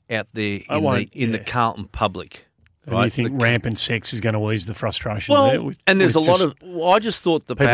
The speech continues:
Speaker 2: you
Speaker 1: perhaps
Speaker 2: not, people
Speaker 1: if
Speaker 2: you don't love.
Speaker 1: I, I just think that perhaps, uh, if, if we organise a Carlton show orgy, we don't have to
Speaker 2: I,
Speaker 1: participate,
Speaker 2: I
Speaker 1: us
Speaker 2: mean,
Speaker 1: three,
Speaker 2: it's
Speaker 1: 'cause we can't, obviously, because we're, we're, you know, we're connected to our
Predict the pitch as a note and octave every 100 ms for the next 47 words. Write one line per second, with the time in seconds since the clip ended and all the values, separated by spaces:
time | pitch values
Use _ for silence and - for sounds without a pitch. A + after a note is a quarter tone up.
0 | B2+ B2+ C3+ A#2+ D#3 C#3 B2+ B2 A#2 A2+
1 | F#2+ - _ _ _ _ _ - _ _
2 | - C#3+ D#3 C#3 D3 D3 - C3 G#2+ G#2
3 | - G2 A#2 F#2 - - _ _ _ _
4 | - G2+ G2 A2 G#2+ - A2+ B2 C3 G#2
5 | - - A2+ A2 G#2+ G2+ G2 - A#2+ A#2
6 | G#2+ G#2+ G2+ G2+ G#2 - G2+ - - C#3+
7 | G3+ G#3+ D#3+ - A2 - G#2+ - G#2+ F#2+
8 | G2+ G2+ G#2 G#2+ G#2 A2 A#2 C#3+ B2+ A2
9 | A#2+ F2+ A2 _ E2 - - A#2 E3+ -
10 | - B2 A2+ G#2+ F2+ F#2+ F#2+ G#2 E2+ _
11 | _ _ _ F#2 E2 F#2 - F#2+ F#2 -
12 | E2+ - F#2 F#2 F2